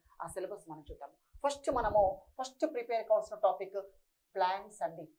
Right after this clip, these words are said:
ప్లాన్స్. సార్ ప్రజెంట్ ప్లాన్స్ ఉన్నాయా అంటే అభ్యర్థికి తెలియాలి, ఉన్నాయా లేదంటే ప్రజెంట్ భారతదేశంలో ప్రజెంట్ ప్రణాళికలు అమలు అవుతున్నాయా లేదా, yes or no అంటే ఎస్ అమలు అవుతున్నాయి, కానీ అవి పంచవర్ష ప్రణాళికలు కాదు. మళ్ళీ మనం టాపిక్లో డిస్కస్ చేద్దాము.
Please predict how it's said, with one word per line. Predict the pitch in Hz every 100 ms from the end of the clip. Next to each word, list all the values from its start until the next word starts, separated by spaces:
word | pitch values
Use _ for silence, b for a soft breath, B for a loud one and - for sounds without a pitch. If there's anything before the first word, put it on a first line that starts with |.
| _
ప్లాన్స్. | 180 143 143 - - _ _ _ _
సార్ | - -
ప్రజెంట్ | 233 240 -
ప్లాన్స్ | 226 220 - 415
ఉన్నాయా | 415 403 403 - - - - - -
అంటే | 220 196 - -
అభ్యర్థికి | - 208 - -
తెలియాలి, | 175 135 107 - _ 202
ఉన్నాయా | 202 208
లేదంటే | 196 -
ప్రజెంట్ | 202 220 - - _ _ _ -
భారతదేశంలో | 240 240 247 240 240 233
ప్రజెంట్ | 233 233
ప్రణాళికలు | 226 240 240 233
అమలు | 226 240
అవుతున్నాయా | 233 240 233 240 247
లేదా, | 254 254 254 240 180 - -
yes | 233 - -
or | 240 240
no | 240
అంటే | 233 233 - _ - 240
ఎస్ | - 214
అమలు | 247 277
అవుతున్నాయి, | 254 226 160 - _ _ -
కానీ | 233 220 180 - -
అవి | 208 226
పంచవర్ష | 240 269 285 226 - -
ప్రణాళికలు | 185 180 165 185 226 -
కాదు. | 170 151 131 131 156 175 165 - - -
మళ్ళీ | 185 185
మనం | 170 165 _ _ -
టాపిక్లో | 196 202 220
డిస్కస్ | 208 - 220 233
చేద్దాము. | 240 240 269